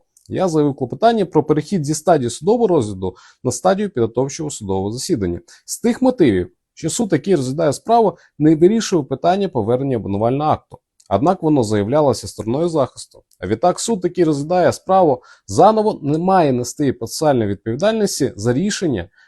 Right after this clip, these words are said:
прийняте попереднім складом суду. Суд моє клопотання, незважаючи на заперечення прокурора, задовольнив.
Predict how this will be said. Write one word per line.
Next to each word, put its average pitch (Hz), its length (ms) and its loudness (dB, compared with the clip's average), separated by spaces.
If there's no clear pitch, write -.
прийняте 175 400 0
попереднім 101 580 -4
складом 90 360 -6
суду. - 320 -8
Суд - 280 0
моє 185 180 6
клопотання, 180 760 0
незважаючи 117 760 2
на 110 100 -4
заперечення 117 480 -2
прокурора, 220 560 0
задовольнив. 151 600 0